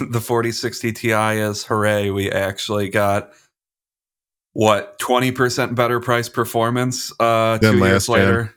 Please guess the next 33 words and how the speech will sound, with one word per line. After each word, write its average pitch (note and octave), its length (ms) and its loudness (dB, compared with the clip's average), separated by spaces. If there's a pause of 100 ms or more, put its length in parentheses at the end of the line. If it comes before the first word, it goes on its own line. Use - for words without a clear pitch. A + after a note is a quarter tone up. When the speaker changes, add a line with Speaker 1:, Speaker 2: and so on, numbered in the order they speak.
(160)
Speaker 1:
Yeah. G#2 340 0
Speaker 2:
It A#2+ 60 4
might E3+ 220 4
be, B2 80 4
like, F#2+ 240 2
fifteen F2 460 2
percent. D#2 400 -2
Yeah, F2 80 0
somewhere F#2+ 400 2
around C#2+ 220 -2
Speaker 1:
It, C#3+ 120 0
Speaker 2:
there. D2+ 60 -4
Speaker 1:
it, - 80 -10 (260)
it's C#3+ 220 0
somewhere D#3+ 440 2
around C#3 220 2
there. B2 400 2
I A2 100 4
think C3+ 300 0
that's C3 420 0
a G#2 500 0 (1160)
actual, B2 840 0
uh, C3 140 2
a, C#3+ 160 0
a, C3 180 0
an C3 360 -2
non-negligible A2+ 1040 0
amount, G#2 460 0
but G#2 120 0
it's G#2 140 -4
still G#2+ 320 0
not G#2 260 0
great. G2 520 -2